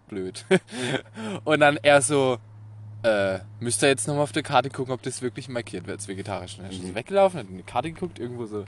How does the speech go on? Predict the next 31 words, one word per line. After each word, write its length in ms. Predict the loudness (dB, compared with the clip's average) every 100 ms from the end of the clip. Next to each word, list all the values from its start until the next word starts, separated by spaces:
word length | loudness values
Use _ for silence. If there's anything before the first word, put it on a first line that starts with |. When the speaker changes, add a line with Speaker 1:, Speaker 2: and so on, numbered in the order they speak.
| -12 -16 -16 -14 -8
Speaker 1:
in 140 | -4
der 120 | -2
Ecke. 160 | 0 0
Ich 160 | 0
hab 120 | -2 -2
ihn 100 | 2
weiterhin 280 | 2 2
Speaker 2:
Aha. 20 | 0
Speaker 1:
beobachtet. 560 | 2 4 2 2 -8 -10 -18 -4
Speaker 2:
Oh, 160 | 0 2
war 140 | 2
Speaker 1:
Und 60 | 4
er 60 |
Speaker 2:
falsch. 280 | 2 2 -2 -10 -14 -16 -16 -18 -14
Speaker 1:
Ach, 120 | -12 -6
was? 220 | -6 -6 -16 -18 -14 -8
Speaker 2:
Hat 180 | -4 -2
dann 360 | 0 -2 -4 -8 -12
so 160 | -6
ein 120 | -6
Gesicht 340 | -6 -4 -6 -4
gemacht, 260 | -2 -2 -2
"Oh, 140 | 0 2
war 120 | 2
falsch", 180 | 2 4
Speaker 1:
Ja, 140 | 6
ist 200 | 4 2
Speaker 2:
oder? 80 | -2
Speaker 1:
so 20 |
zurückgekommen, 600 | -2 0 0 2 0 -2 -8 -20 -20 -20 -16 2
"Äh, 500 | 8 10 12 10